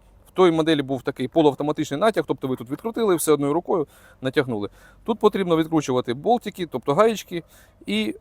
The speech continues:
викруткою підтягувати ланцюг. Така класична, класична схема, в принципі, надійна, нічого тут страшного нема. І дивіться, ще маленький нюанс. Е, виробник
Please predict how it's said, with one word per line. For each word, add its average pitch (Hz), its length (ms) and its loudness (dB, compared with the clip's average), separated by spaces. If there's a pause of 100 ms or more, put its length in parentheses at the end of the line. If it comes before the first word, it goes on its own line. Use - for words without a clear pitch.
(160)
викруткою 170 580 0 (320)
підтягувати 170 600 4
ланцюг. 143 360 0
Така 143 200 0
класична, 175 520 -2 (260)
класична 156 520 -2
схема, 165 280 0
в 127 40 -10
принципі, 160 380 -6
надійна, 156 380 -2
нічого 139 240 -2
тут 135 120 -4
страшного 139 380 -2
нема. 123 240 -2 (600)
І 160 160 0
дивіться, 180 340 -2
ще 180 260 2 (420)
маленький 156 340 0
нюанс. 233 460 0 (680)
Е, 123 260 4
виробник 165 540 2